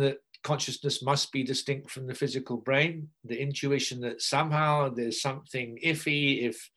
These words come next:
you can't be a hundred percent sure about something is a pretty compelling intuition, but I think it's just a mistaken intuition. You should resist it, and you should happily,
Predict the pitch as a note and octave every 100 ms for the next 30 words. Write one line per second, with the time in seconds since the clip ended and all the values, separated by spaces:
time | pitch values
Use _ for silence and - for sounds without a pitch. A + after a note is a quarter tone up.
0 | - - - - - A#2 - C3 C3 B2
1 | B2+ B2 B2 - A#2 A2 C#3+ D3 C#3+ C3+
2 | B2+ - C3 - C#3 C3 - _ _ _
3 | _ B2 B2 B2+ D3+ C#3 C#3+ C3+ C3 A#2+
4 | A#2 A2+ B2+ C3 F#3 B2 A#2 B2+ A2+ B2
5 | A2 A#2+ - G#2+ G#2+ A2 G#2+ - F3 -
6 | F#2+ F#2+ G2 G2+ - - - - A#2+ F#3
7 | - - - A#2 A2+ A#2 B2+ - A#2+ B2
8 | A2 A#2+